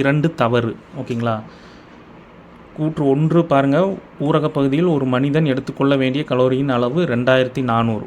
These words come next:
ஓகேங்களா? ரெண்டாயிரத்தி நானூறு கலோரி. இரண்டாவது கூற்று பாருங்க, ஊரக பகுதிகளுக்கு அடிப்படை அலகாக அமைவது வேளாண்மைன்னு இருக்கு. So, அது வேளாண்மை கிடையாது, வருவாய் கிராமம். ஓகேங்களா? ஊரக பகுதிகளுக்கு அடிப்படை அலகாக அமைவது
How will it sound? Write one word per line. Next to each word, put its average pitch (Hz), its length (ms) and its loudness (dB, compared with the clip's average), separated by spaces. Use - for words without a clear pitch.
ஓகேங்களா? 117 380 -4
ரெண்டாயிரத்தி 120 380 -2
நானூறு 117 460 -2
கலோரி. 113 360 -2
இரண்டாவது 139 460 2
கூற்று 135 300 -4
பாருங்க, 117 300 -2
ஊரக 160 260 2
பகுதிகளுக்கு 139 880 0
அடிப்படை 151 580 0
அலகாக 135 500 2
அமைவது 131 480 0
வேளாண்மைன்னு 139 580 4
இருக்கு. 123 340 -2
So, 143 200 2
அது 113 340 0
வேளாண்மை 135 500 0
கிடையாது, 120 460 0
வருவாய் 160 440 6
கிராமம். 123 460 2
ஓகேங்களா? 120 400 -2
ஊரக 147 280 0
பகுதிகளுக்கு 127 720 -2
அடிப்படை 147 680 -2
அலகாக 131 580 0
அமைவது 123 460 0